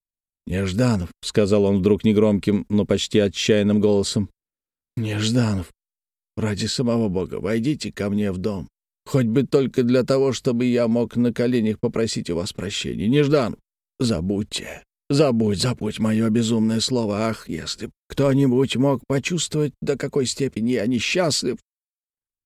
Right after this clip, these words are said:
Маркелов ударил себя кулаком в грудь, и в ней словно что застонало.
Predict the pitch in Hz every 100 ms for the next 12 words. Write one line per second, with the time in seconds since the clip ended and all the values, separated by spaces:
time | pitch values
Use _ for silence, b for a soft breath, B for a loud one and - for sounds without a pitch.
0 | - 95 92 120 117 107 113 110 113 107
1 | - 110 101 107 104 113 110 104 101 113
2 | 131 107 87 80 78 80 92 110 104 -
3 | 92 90 82 78 - 90 80 85 - -
4 | 90 82 69 60